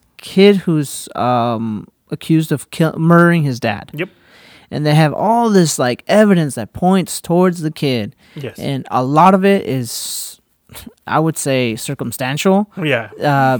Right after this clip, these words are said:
Speaker 1: based on, but I guess 'cause it's a court-appointed, uh, lawyer,
Speaker 2: Mm-hmm.
Speaker 1: um, the lawyer doesn't really do a good job,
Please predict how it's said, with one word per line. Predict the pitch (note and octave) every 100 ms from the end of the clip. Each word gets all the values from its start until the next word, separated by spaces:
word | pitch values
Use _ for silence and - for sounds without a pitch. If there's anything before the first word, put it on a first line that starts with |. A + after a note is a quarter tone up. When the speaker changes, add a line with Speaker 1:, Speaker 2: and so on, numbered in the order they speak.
| -
Speaker 1:
based | C#3 C#3+ -
on, | C#3+ -
but | D#3 E3 E3 -
I | -
guess | D#3+ E3+ - - _ -
'cause | - D3+
it's | -
a |
court-appointed, | D3 G3+ G3 F3+ F#3+ F3 E3 D#3+ -
uh, | C#3
lawyer, | C3+ D#3 E3+ E3 D#3+ F3
Speaker 2:
Mm-hmm. | E3 C#3 A#2 A#2+ G#3
Speaker 1:
um, | - C3+ C3+ C3 - _ _ _ _ -
the | D3
lawyer | C3 D3+ D3+
doesn't | C3+ A#2 A2+
really | A#2
do | G#2+ C3
a |
good | A2+ G#2+
job, | - F#3+ G3+ G3 G3